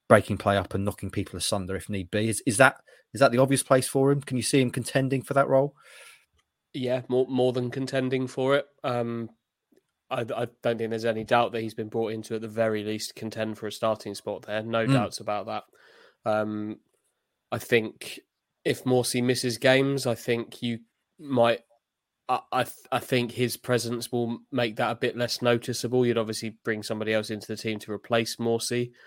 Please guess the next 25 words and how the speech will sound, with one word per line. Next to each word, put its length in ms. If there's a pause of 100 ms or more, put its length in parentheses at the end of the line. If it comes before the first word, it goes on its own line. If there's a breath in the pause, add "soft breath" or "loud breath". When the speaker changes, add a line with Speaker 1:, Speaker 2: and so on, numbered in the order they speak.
(1040 soft breath)
Speaker 2:
But 340
I 100
think, 460 (920)
I 60
think 260
you'd 140
still 260
have 180
a 40
physical 360
presence 380
in 80
midfield 400
if 100
he 120
misses 340
games, 380
and 300 (120)
Speaker 1:
Hmm. 60
Speaker 2:
history 260
has 80
shown 280
that 160 (100)
Sam 320
Morsy 380